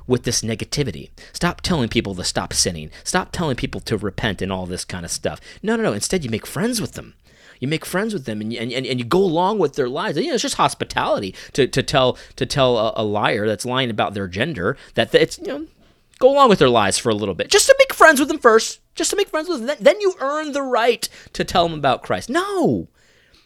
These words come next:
Jonah didn't earn the right to speak to Nineveh. He just said, "You need to repent. God's coming in destruction. In forty days, he's coming." And what happened?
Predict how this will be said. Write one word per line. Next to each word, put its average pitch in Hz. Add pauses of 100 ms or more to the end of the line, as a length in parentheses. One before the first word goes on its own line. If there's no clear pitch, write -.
(300)
Jonah 226
didn't 262 (120)
earn 160
the 127
right 123
to 127
speak -
to 131
Nineveh. 196
He 285
just 254
said, 226
"You 392
need 240
to 269
repent. 302 (320)
God's 233
coming 190
in 226
destruction. 269
In 233
forty 302
days, 302
he's 196
coming." 101 (800)
And 90
what 226
happened? 143